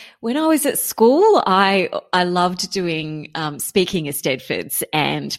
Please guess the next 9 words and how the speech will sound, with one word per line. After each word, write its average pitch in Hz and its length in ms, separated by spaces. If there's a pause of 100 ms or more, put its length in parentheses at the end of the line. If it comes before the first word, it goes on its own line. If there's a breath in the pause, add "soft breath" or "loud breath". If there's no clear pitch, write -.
public 196 380
speaking. - 580
So 147 540
I've 160 340 (140)
always 233 460
been 175 220
drawn 147 300
to 180 140
that. 151 260